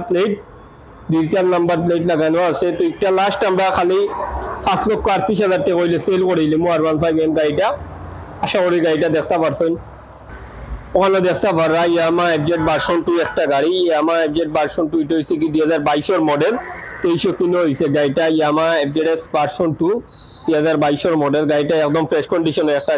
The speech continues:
গাড়ি, Yamaha এফজেড এস ভার্সন টু। Yamaha এফজেড ভার্সন টু, এটা হইছে কি দুই হাজার বাইশের মডেল, তো গাড়িটা দুই বছরের কাগজ করা আছে,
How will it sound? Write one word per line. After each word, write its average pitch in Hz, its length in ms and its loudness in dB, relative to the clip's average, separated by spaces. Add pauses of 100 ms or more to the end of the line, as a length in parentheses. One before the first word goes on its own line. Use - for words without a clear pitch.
গাড়ি, 135 180 2 (160)
Yamaha 143 400 2
এফজেড 139 300 0
এস 170 80 -4 (540)
ভার্সন 143 340 0 (100)
টু। 151 100 2 (1200)
Yamaha 190 240 2 (100)
এফজেড 190 260 0 (100)
ভার্সন 180 360 0
টু, 196 60 0 (100)
এটা 175 160 0
হইছে 190 220 -2
কি 185 120 2
দুই 180 100 2
হাজার 175 220 0
বাইশের 165 400 0
মডেল, 160 220 2 (100)
তো 185 60 0 (100)
গাড়িটা 165 280 2 (100)
দুই 165 160 2
বছরের 180 360 0
কাগজ 170 340 0
করা 165 240 2
আছে, 156 180 0